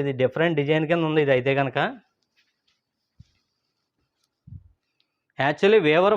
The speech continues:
ఫార్టీ సిక్స్ శారీస్ ఇవ్వాలండి ఇవి అయితే కనుక. కానీ ఏం చేశాడంటే ఈ చీరలు ఆ రేటుకి ఎలాగ ఇస్తున్నావు కదా అంత తగ్గించి,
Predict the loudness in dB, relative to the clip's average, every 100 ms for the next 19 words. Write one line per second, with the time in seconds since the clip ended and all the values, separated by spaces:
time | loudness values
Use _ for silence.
0 | 2 2 2 -4 -4 -4 -2 0 0 0
1 | 2 2 2 2 0 0 0 0 -2 -4
2 | -4 _ _ _ _ _ _ -2 2 4
3 | 2 4 2 4 2 2 2 2 2 0
4 | 2 2 4 4 4 4 2 2 0 2
5 | 0 -2 0 2 2 2 0 0 -2 0
6 | -2 -2 -2